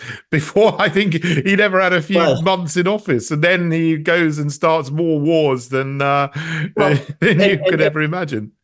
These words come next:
Speaker 2: Right. And, and then, and then on top of it, you know, I mean, so much was made over the myth that Russia was responsible for the D N C leak and, and
Speaker 1: Mm.
Speaker 2: the,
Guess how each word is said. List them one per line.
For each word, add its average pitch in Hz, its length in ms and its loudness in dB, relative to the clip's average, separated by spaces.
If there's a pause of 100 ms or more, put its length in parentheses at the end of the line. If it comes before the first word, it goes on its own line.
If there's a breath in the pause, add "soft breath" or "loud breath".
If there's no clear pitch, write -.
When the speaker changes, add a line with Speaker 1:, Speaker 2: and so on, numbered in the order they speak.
(480)
Speaker 2:
Right. 196 260 4
And, 175 160 2
and 175 160 2
then, 175 240 2
and 160 140 2
then 165 200 4
on 151 160 4
top 175 280 0
of 139 100 2
it, 135 200 2
you 151 100 0
know, 127 320 2
I 135 80 2
mean, 131 260 4
so - 340 2
much 151 240 0
was 120 160 -2
made 120 460 0
over 113 600 0
the 110 160 -4
myth 120 520 2
that 104 240 -4
Russia 107 640 -4 (220 loud breath)
was 113 200 -4
responsible 110 760 -4
for 107 340 -6
the 101 100 -10
D 104 220 -8
N 98 120 -10
C 95 200 -12
leak 98 520 -6
and, 95 340 -6
and 95 260 -6
Speaker 1:
Mm. 104 140 -10 (180)
Speaker 2:
the, 101 340 -2